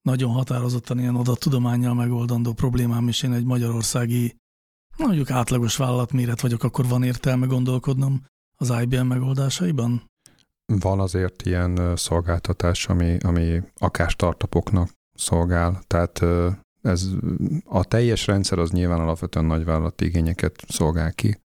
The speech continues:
Speaker 2: Vannak kisebb megoldások, amik, ö, meg valószínűleg a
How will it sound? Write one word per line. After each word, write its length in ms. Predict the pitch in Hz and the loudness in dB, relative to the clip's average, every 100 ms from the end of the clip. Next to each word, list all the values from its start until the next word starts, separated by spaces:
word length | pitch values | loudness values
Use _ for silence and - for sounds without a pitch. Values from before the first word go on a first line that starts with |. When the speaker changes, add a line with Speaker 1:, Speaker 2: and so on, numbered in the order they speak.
| - 90 | -12 -2
Speaker 2:
Vannak 260 | 98 90 | 0 0
kisebb 680 | - 92 - - 80 80 - - _ - | 0 -2 0 0 -2 -2 -8 -8 _ 0
megoldások, 800 | 90 82 80 82 82 - - - | 2 4 2 2 0 0 -2 0
amik, 340 | 87 85 - | 0 0 -2
ö, 200 | 90 85 85 | 0 0 0
meg 260 | 101 101 98 | 0 0 0
valószínűleg 480 | 104 107 - 95 | 0 0 0 0
a 60 | 92 | -2